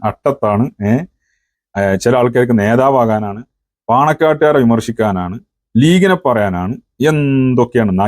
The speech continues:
ഈ ആദർശം അമാനത്താണെന്ന് പറഞ്ഞ പ്രോഗ്രാം നടക്കുന്നിടത്തുനിന്ന് ഫുൾ ആയിട്ട് ഒരു ദിവസം ലൈവ് കേട്ടാ മതി. എന്നാ ഓന്റെ കേട് തീരും. അത് കേൾക്കൂല. കേൾക്കുക, പഠിക്കുക എന്നുള്ള പരിപാടി ഇവർക്കില്ലല്ലോ.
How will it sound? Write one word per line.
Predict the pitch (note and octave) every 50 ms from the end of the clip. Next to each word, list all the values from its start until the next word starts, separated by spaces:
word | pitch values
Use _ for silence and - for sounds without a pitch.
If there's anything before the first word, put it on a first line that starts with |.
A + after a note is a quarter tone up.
| G#2+ A#2
ഈ | A#2 A2 G#2+
ആദർശം | G#2+ A2 G#2+ - - A#2+ A#2+ A#2 A#2
അമാനത്താണെന്ന് | A#2 A#2 A#2 A#2 - - A2+ A2+ A#2 A#2 A#2
പറഞ്ഞ | A#2 A#2 A#2+ A#2+ A2+
പ്രോഗ്രാം | A2 A2 A2+ A2+ A#2 A#2 A#2 A#2
നടക്കുന്നിടത്തുനിന്ന് | A2+ G#2+ - - A2+ A#2 A#2 A#2 - A#2 A#2 A#2 -
ഫുൾ | - G#2+ A2 A2+ A#2
ആയിട്ട് | A2+ A#2 A#2+ A#2+
ഒരു | A#2 A#2+
ദിവസം | A#2 A2+ - A#2+ A#2 A2
ലൈവ് | A2 A2 A2+ A#2+ A#2+ A#2+
കേട്ടാ | A2+ - A#2 A#2+
മതി. | A#2+ A#2 A2 - _ _ _ _ _ _ _ _ _ _ _ _ _ _ - _ _ _ _ _ _ A2+
എന്നാ | A2 A2 A2 A2
ഓന്റെ | A2+ A2+ A#2 A2+
കേട് | A2+ A2 A2+ A2+
തീരും. | A2+ A2 G2+ - _ -
അത് | F2+ G2+ C3
കേൾക്കൂല. | C#3+ C#3 - D3 D#3+ D#3 D3 - - _ _ _ _ _ _ _ _ _ _ _ _ _ _
കേൾക്കുക, | - G#2 A#2+ C3 B2+ D#3 E3 F3 E3+ F3
പഠിക്കുക | D#3+ C#3+ C3+ - - E3+ E3+
എന്നുള്ള | E3+ E3 E3 D#3+ D#3+
പരിപാടി | D#3 D3 D3 D3 D#3 D3+
ഇവർക്കില്ലല്ലോ. | C#3+ C3+ - C#3+ B2+ A#2 A2 F#2+ E2+